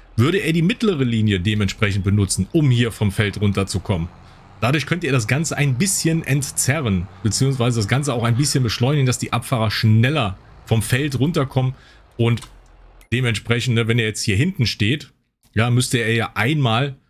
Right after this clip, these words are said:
um das halbe Feld drumherum fahren. Das dauert natürlich dementsprechend. Mit so einer Linie in der Mitte geht das schneller. Und wenn die nur mal ebenso hier eine Bahn streift, wo ein Drescher fährt,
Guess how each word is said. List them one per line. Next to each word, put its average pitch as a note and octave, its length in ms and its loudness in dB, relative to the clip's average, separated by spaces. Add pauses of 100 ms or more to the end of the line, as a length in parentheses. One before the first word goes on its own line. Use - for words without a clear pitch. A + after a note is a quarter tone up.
(260)
um D3+ 180 2
das A#2+ 280 0
halbe E3 260 0
Feld D#3 380 -4
drumherum D3+ 480 0
fahren. F2+ 440 -2
Das F#2+ 160 0
dauert A2+ 300 0
natürlich F#2 300 -2
dementsprechend. F2+ 480 -2
Mit G#2 100 -2
so C3 80 0
einer A#2+ 160 2
Linie C#3+ 280 0
in C#3 140 -2
der A2 120 2
Mitte C3+ 260 0
geht A2+ 180 -2
das G#2+ 140 -2
schneller. A#2+ 460 0 (540)
Und A#2 300 0 (200)
wenn A#2+ 180 2
die C3 220 0 (260)
nur A#2+ 260 4
mal C#3 280 0
ebenso D3+ 800 2
hier A#2+ 380 0
eine G#2 200 2
Bahn B2 400 0
streift, C3 500 -2
wo A#2+ 120 2
ein G#2+ 80 2
Drescher B2 280 0
fährt, F#2+ 300 -2